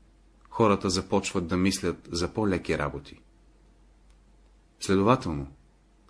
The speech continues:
всеки ден душата мени формите си, а това сменяване ние наричаме смърт.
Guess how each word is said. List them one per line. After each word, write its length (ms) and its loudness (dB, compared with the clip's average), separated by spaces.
всеки 340 2
ден 240 4
душата 460 0
мени 240 2
формите 500 0
си, 260 -6
а 100 -4
това 260 2
сменяване 760 2
ние 180 2
наричаме 500 -2
смърт. 540 -2